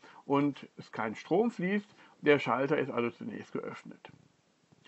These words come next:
Am Schaltzeitpunkt T null schließt dieser Schalter und dann geht's los. Der Kondensator wird durch die Induktivität entladen.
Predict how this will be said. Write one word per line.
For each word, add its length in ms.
Am 120
Schaltzeitpunkt 2000
T 380
null 640
schließt 960
dieser 340
Schalter 640
und 80
dann 140
geht's 160
los. 280
Der 120
Kondensator 1000
wird 220
durch 440
die 180
Induktivität 1120
entladen. 760